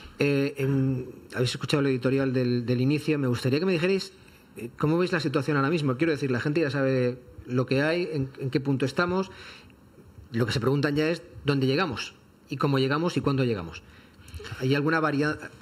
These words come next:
Hay que recordar que esta tarde está aquí Juan Bravo, que ha venido a presidir,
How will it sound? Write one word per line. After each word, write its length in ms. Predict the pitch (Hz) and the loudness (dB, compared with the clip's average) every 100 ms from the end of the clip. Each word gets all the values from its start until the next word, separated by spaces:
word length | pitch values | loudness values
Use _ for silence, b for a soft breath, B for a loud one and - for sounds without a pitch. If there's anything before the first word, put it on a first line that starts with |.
| - | -14
Hay 80 | 131 | -2
que 80 | 143 | 0
recordar 280 | 127 127 135 | 2 2 0
que 40 | |
esta 160 | 131 117 | 0 0
tarde 160 | 135 | 0
está 140 | 131 117 | 0 -2
aquí 80 | |
Juan 220 | 110 107 110 | -2 0 2
Bravo, 320 | 143 170 220 | 2 0 -2
que 140 | - | -4
ha 40 | 110 | -2
venido 220 | 110 110 | 2 0
a 40 | |
presidir, 540 | 98 101 104 107 107 | 0 -2 0 0 0